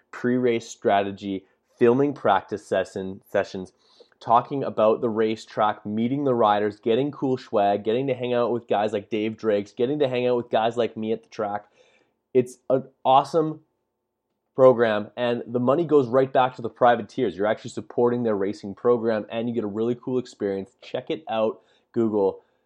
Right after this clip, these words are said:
The Collective Experience. First thing that pops up, you can check out their intern program. You can check out all that fun stuff. You guys need to get on this program. Check it out. You can, like, Collective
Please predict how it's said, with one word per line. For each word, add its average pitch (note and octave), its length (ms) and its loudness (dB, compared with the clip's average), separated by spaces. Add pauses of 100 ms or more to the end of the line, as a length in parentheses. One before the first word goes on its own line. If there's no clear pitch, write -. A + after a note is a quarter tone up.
(300)
The A2 80 -6
Collective C#3 560 -2
Experience. A2 960 -2 (640)
First C#3+ 280 4
thing C3+ 160 0
that B2 160 0
pops A2+ 360 2
up, G2 240 0
you G#2+ 80 -12
can G2+ 120 -14
check G#2+ 260 -4
out G#2 140 0
their A#2+ 120 2
intern C3+ 460 -4
program. A#2 600 0
You G#2+ 60 -10
can G2+ 120 -12
check G#2 220 -6
out G2+ 180 -4
all A#2 200 -2
that B2 200 0
fun A2 180 -2
stuff. G2+ 280 -2
You - 120 -20
guys F#2 120 -8
need A2 320 -6
to C#3+ 40 -8
get C#3 160 -2
on A2 200 -4
this G#2+ 100 -8
program. F#2+ 580 -4
Check - 280 -8
it B2+ 80 -2
out. G2+ 260 -2 (420)
You G#2 220 -8
can, E2+ 100 -14
like, F2 220 -10
Collective A#2 500 -2